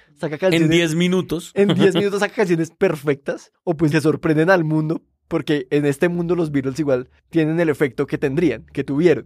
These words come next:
Speaker 2: Después de diez años de fracaso, como se lo dije, dice mucha gente a lo largo de la película. Es más, Ellie durante un rato le dice que, que eran veinte años esperando el man. Marica, a los cinco no, huevón, todo bien.
Speaker 1: Sí, sí.
Speaker 2: Es como ya estaban era abusando.
Speaker 1: ¿Cómo se maneja la historia de amor? Que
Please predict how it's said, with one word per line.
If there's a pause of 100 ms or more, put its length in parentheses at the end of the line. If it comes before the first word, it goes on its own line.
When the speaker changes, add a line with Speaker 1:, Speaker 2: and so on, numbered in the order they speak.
Speaker 2:
Después
de
diez
años
de
fracaso,
como
se
lo
dije,
dice
mucha
gente
a
lo
largo
de
la
película. (340)
Es
más,
Ellie
durante
un
rato
le
dice
que,
que
eran
veinte
años
esperando
el
man. (300)
Marica, (300)
a
los
cinco
no,
huevón,
todo
bien.
Speaker 1:
Sí,
sí.
Speaker 2:
Es
como
ya
estaban
era
abusando. (120)
Speaker 1:
¿Cómo
se
maneja
la
historia
de
amor?
Que